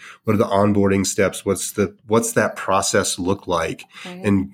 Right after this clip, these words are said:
Speaker 1: and start to fine tune that from a virtual standpoint, um, so that you have, again, coming back to that process piece, you have some of that stuff really refined and ready to go.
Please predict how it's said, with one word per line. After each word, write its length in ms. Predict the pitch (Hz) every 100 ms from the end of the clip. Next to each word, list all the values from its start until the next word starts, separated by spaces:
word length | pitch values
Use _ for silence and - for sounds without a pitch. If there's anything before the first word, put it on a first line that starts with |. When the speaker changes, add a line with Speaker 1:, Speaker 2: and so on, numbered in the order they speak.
| -
Speaker 1:
and 240 | 98 92
start 260 | - - 120
to 60 | 120
fine 340 | - 110 104
tune 280 | 101 120 117
that 340 | 98 92 -
from 240 | - 107 98
a 200 | 95 90 - 101
virtual 440 | 87 110 120 110 92
standpoint, 760 | - 90 85 78 90 85 - _ - - - _
um, 560 | 92 87 87 85 87 - -
so 200 | - 120
that 220 | 101 101
you 160 | 95 98
have, 500 | 98 107 110 101 - 120
again, 340 | 95 107 92
coming 220 | 104 95
back 180 | 90 85
to 80 | 87
that 220 | 90 -
process 580 | - 110 117 95 87 -
piece, 380 | - - 78 - - - -
you 120 | 98
have 320 | 110 113 117
some 180 | - 107
of 40 | 95
that 140 | 90
stuff 320 | - 101 90
really 440 | 101 92 101 101 98
refined 640 | 90 - 101 95 98 98
and 140 | 95 90
ready 240 | 95 92
to 100 | 90
go. 580 | 82 98 98 92 87 85